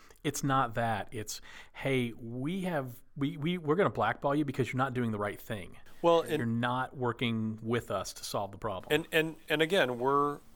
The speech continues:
Speaker 2: we're very big on transparency.
Speaker 1: Absolutely.
Speaker 2: And, and that's where we say, "This is how we're gonna take this from here if you choose not to participate at this level." Because,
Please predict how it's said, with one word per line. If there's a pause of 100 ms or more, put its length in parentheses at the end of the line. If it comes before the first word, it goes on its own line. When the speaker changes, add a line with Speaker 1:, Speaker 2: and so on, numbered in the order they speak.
(180)
Speaker 2:
we're
very
big
on
transparency. (520)
Speaker 1:
Absolutely.
Speaker 2:
And,
and
that's
where
we
say, (1000)
"This
is
how
we're
gonna
take
this
from
here
if
you
choose
not
to
participate
at
this
level."
Because,